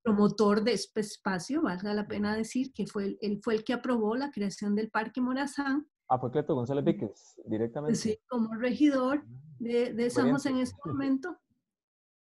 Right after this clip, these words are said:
Speaker 1: Y él construyó su mansión de dos pisos frente al mismo.
Speaker 2: Sí,
Speaker 1: También
Speaker 2: ujú.
Speaker 1: hubo otras viviendas, como la casa de Ceci Lindo, que vemos aquí al fondo,
Speaker 2: Ujú.
Speaker 1: que es, eh, Quilargo hoy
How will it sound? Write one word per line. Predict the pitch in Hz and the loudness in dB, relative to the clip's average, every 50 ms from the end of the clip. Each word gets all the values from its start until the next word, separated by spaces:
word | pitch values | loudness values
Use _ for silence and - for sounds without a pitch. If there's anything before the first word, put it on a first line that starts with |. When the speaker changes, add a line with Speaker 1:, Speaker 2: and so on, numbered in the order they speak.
| _ _ | _ _
Speaker 1:
Y | - 262 262 277 277 302 339 - - | 8 8 10 10 10 8 8 8 6
él | 233 226 220 220 226 226 | 8 10 10 10 8 8
construyó | 269 262 254 240 - - 294 302 - 285 302 277 285 | 6 6 6 6 6 10 10 10 12 12 10 10 8
su | - - 285 262 | 6 6 8 8
mansión | 247 262 277 277 - 302 254 240 233 220 | 8 8 8 6 4 4 4 4 4 4
de | 226 | 4
dos | 214 214 214 - | 2 0 -2 -2
pisos | - 220 202 - - 233 226 226 - | -2 -2 -2 -2 -2 -4 -4 -6 -6
frente | - 214 196 175 165 160 165 | -6 -4 -2 -2 -2 -4 -4
al | 156 160 | -4 -4
mismo. | 135 135 151 151 180 170 160 - _ _ _ _ _ _ - - _ _ _ | -4 -4 -6 -6 -6 -6 -8 -10 _ _ _ _ _ _ -20 -20 _ _ _
Speaker 2:
Sí, | - - | 0 2
Speaker 1:
También | - 226 214 214 196 220 226 233 240 240 247 285 294 226 - _ _ _ _ _ _ _ _ _ - 233 | 4 6 6 6 6 4 4 4 4 4 4 4 4 4 2 _ _ _ _ _ _ _ _ _ -12 -6
Speaker 2:
ujú. | 226 233 | 0 2
Speaker 1:
hubo | 240 240 233 233 254 262 277 269 - - | 4 4 6 6 6 6 6 4 2 4
otras | 220 220 220 220 - 220 233 226 240 214 226 - | 6 6 6 4 2 0 2 2 2 2 2 4
viviendas, | 269 269 294 277 277 277 262 240 240 226 262 294 294 - - - - - _ _ | 6 8 8 8 6 6 6 4 4 2 2 0 -2 -4 -6 -10 -12 -14 _ _
como | - 233 214 208 208 214 | 0 2 4 6 6 6
la | 233 240 233 | 4 2 2
casa | - 208 196 208 - - 247 233 | 2 0 0 0 0 0 0 2
de | 214 180 185 180 170 160 - _ _ _ - | 2 2 0 0 0 -2 -4 _ _ _ -10
Ceci | 196 - - 214 208 208 - 269 | -6 0 2 2 2 4 4 4
Lindo, | 254 269 294 285 262 262 285 285 | 6 8 8 8 8 8 6 2
que | - - | 0 0
vemos | 208 190 185 185 190 208 208 - - - | 0 0 2 0 0 -2 -4 -6 -8 -8
aquí | - 170 - - 254 240 | -10 -10 -8 -4 -2 -2
al | 254 247 | -2 0
fondo, | - - 302 294 277 269 269 294 349 359 - - | 2 4 6 8 10 10 8 8 6 2 0 -8
Speaker 2:
Ujú. | 123 98 98 98 120 131 127 - | -10 -8 -8 -8 -8 -8 -8 -4
Speaker 1:
que | - 220 190 190 | -2 0 0 0
es, | 190 - - | 0 -2 -4
eh, | 202 190 185 185 165 - | -6 -4 -4 -6 -6 -8
Quilargo | - - 202 185 196 202 220 226 247 269 269 | -4 -4 -2 0 2 2 2 2 2 0 0
hoy | 269 - - | -2 -2 -2